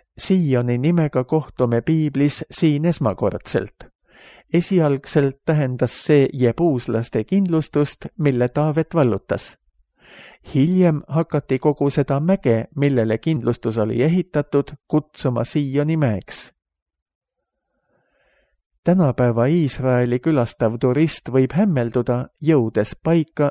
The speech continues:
mida kutsutakse Sioni mäeks. See asub linna edelanurgas ja seal näidatakse turistidele ka hauamälestusmärki,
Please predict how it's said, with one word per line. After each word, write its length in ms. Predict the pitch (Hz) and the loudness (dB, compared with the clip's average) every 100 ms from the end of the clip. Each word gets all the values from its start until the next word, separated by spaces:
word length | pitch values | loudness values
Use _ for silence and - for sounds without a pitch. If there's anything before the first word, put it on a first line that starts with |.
| - | 0
mida 280 | 143 127 120 | -2 -2 -2
kutsutakse 680 | 160 - 143 - 117 - | -2 -2 -2 -2 -4 -4
Sioni 520 | 117 160 147 143 156 160 | -2 -2 -2 -2 0 0
mäeks. 500 | 123 95 - - - _ _ _ _ - - - | 0 -2 -10 -14 -14 _ _ _ _ -20 -20 -12
See 320 | - 170 165 | 0 2 2
asub 360 | 147 147 143 160 | 0 0 -2 0
linna 320 | 170 135 95 120 | 0 0 0 0
edelanurgas 840 | 180 190 151 139 143 147 143 - - | 0 0 0 0 -2 0 -2 -2 -4
ja 200 | 160 131 | 0 0
seal 360 | - 175 147 131 | 2 0 0 0
näidatakse 600 | 147 139 127 131 - 139 | -2 -2 -4 -4 -4 -6
turistidele 840 | 123 117 139 151 - 131 135 127 | -2 -2 -2 -4 -6 -2 0 0
ka 200 | 113 117 | 0 0
hauamälestusmärki, 1400 | 113 156 135 107 143 185 156 - 151 135 147 143 - 143 | 0 0 0 0 0 -2 -2 -4 -4 -2 -2 -2 -2 -2